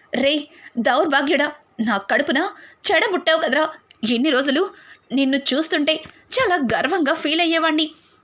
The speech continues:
నువ్వు నా గౌరవాన్ని పెంచడానికి నా కడుపున పుట్టావని ఎంతో సంతోషపడేవాణ్ణి. కానీ ఈరోజు నిజ నిజాలు తెలుసుకోకుండా నీ భార్యని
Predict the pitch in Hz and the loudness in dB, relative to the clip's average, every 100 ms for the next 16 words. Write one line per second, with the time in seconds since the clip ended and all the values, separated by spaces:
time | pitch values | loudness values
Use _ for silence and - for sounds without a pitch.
0 | - 226 226 262 339 - _ - _ _ | -6 -2 0 0 -4 -6 _ -20 _ _
1 | _ - - - - 285 285 202 226 311 | _ -20 -20 -18 -4 0 0 2 0 2
2 | 359 320 330 320 _ - _ - 190 240 | 2 2 0 -4 _ -20 _ -4 -2 0
3 | - 349 302 294 381 381 _ - - 254 | 0 0 0 0 -2 -4 _ -20 -6 -4
4 | 240 - 269 339 370 311 254 349 339 339 | -2 0 -2 0 -2 -2 0 0 0 -2
5 | 330 - - - 349 370 - 381 381 - | -6 -20 -16 -4 -2 -2 -2 -2 0 -2
6 | - 415 - 311 320 320 339 320 - _ | 0 0 0 0 2 2 0 -4 -8 _
7 | - 233 240 311 311 254 254 269 294 - | -4 -2 0 0 0 -2 0 0 0 -4
8 | - - - 311 440 523 320 311 - 240 | -10 -12 -2 0 2 0 0 0 0 -2
9 | 302 349 311 311 285 311 - _ _ - | -2 -2 -2 0 0 -2 -4 _ _ -2
10 | 226 196 220 233 302 294 381 | -2 -2 -2 0 2 0 -2